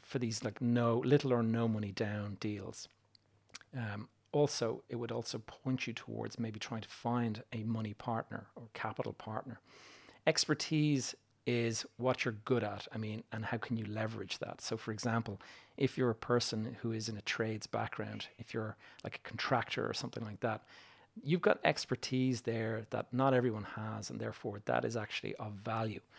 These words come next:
And you may not have much money, you may not have a great network, but just those skills alone can actually be leveraged. And, uh, so there is opportunities there. Network. Sometimes people have no money or expertise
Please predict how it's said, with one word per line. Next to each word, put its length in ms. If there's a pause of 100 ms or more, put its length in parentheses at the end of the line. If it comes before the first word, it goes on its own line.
(180)
And 100
you 60
may 160
not 180
have 460 (240)
much 260
money, 420 (260)
you 80
may 180
not 240
have 440 (180)
a 40
great 300
network, 500 (400)
but 200 (160)
just 220
those 180
skills 440
alone 400
can 160
actually 300
be 240 (100)
leveraged. 640 (500)
And, 380
uh, 160
so 200
there 260
is 160
opportunities 680
there. 280 (400)
Network. 520
Sometimes 500
people 280
have 140
no 200
money 300
or 140
expertise 720